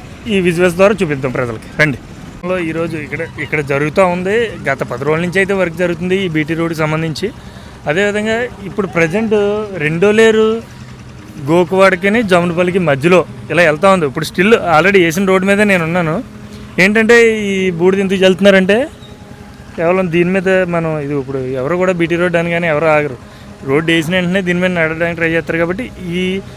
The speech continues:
తారుతో కూడిన ఈ కంకర ఏదైతే ఉందో దాన్ని మనకు అంటుకోకుండా ఈ రోడ్డు మీద వెంటనే ఈ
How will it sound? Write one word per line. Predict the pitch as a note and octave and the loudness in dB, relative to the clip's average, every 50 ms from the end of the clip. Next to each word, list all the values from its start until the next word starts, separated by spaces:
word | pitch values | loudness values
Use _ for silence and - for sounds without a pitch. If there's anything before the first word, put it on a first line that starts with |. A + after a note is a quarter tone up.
| - - - - - - - - | -16 -16 -16 -18 -18 -16 -10 0
తారుతో | - D#3 D#3+ E3+ F3 E3 G3+ G3 | 2 4 4 4 4 2 2 0
కూడిన | F#3+ F#3 G3 G3 F#3+ G3 | 2 2 0 0 0 0
ఈ | F3+ E3+ E3+ F3 | 0 0 0 -2
కంకర | D#3+ - D#3 D#3 D#3+ F3+ F3+ | 0 0 -2 0 2 2 4
ఏదైతే | F3 F3 F3+ F3+ E3+ F#3 | 4 4 4 2 0 -2
ఉందో | G3 G#3+ A#3 | 0 0 2
దాన్ని | G3 F#3+ F3+ F3 F3+ F3 E3+ E3 D#3+ D#3 D3+ D3 | 2 4 2 2 2 0 -2 -2 -2 -4 -6 -6
మనకు | D3 D#3+ E3 D#3 D#3 | -4 -4 -4 -2 -2
అంటుకోకుండా | C#3+ C#3 C3+ E3 F#3 F#3 F3 F3+ F#3 G3 C4 D4 - F#3 - - A3 | -2 -2 -2 -2 -2 -2 -2 -2 -2 -2 -2 -2 -4 -8 -12 -10 -4
ఈ | F#3 E3+ | -2 0
రోడ్డు | E3+ E3+ E3+ E3 E3 E3+ | 0 2 0 0 -2 -2
మీద | F#3+ G3 F#3 | -2 0 0
వెంటనే | F#3 F3 D#3+ D3 C#3+ E3+ F3 E3 D#3 D3+ - - - - - - - - - - | 2 0 0 -2 -2 -2 -2 -2 -2 -4 -8 -12 -16 -18 -16 -18 -16 -12 -6 -2
ఈ | E3+ E3+ F3 E3+ | 0 0 0 0